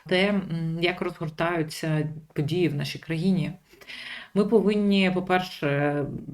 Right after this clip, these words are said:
перейматися питанням базових знань з першої домедичної допомоги, для того, щоб ми могли допомогти раптом що, і розуміли, яким чином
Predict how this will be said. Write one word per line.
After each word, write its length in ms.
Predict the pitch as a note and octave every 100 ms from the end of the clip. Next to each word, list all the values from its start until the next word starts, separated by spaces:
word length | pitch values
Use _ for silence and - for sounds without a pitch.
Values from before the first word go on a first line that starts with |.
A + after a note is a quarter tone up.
| - -
перейматися 760 | F3+ E3+ F3 G3 G#3 - F#3+
питанням 680 | F#3 - F3 F3+ E3+ E3 D3 D3
базових 440 | F3+ F#3+ F#3+ D#3+
знань 360 | E3 E3 F3 F#3
з 60 |
першої 520 | - D#3+ D#3+ - E3+
домедичної 560 | D3+ D#3 D#3 D#3 - D3+
допомоги, 680 | C#3+ D#3 D#3+ E3+ C#3+ C3 -
для 140 | C3+
того, 240 | C#3+ D3 D3+
щоб 180 | - D3
ми 80 |
могли 320 | D3 D3 D#3 D#3+
допомогти 680 | D3+ D3+ D3+ - G3+ E3+
раптом 400 | C#3+ D3+ - D3+
що, 420 | D#3 - - E3 - - - -
і 180 | E3+ D#3
розуміли, 540 | D3+ D#3+ F#3+ G3 C#3+
яким 320 | C3+ C3+ D#3
чином 500 | - G3 F#3 C#3 C#3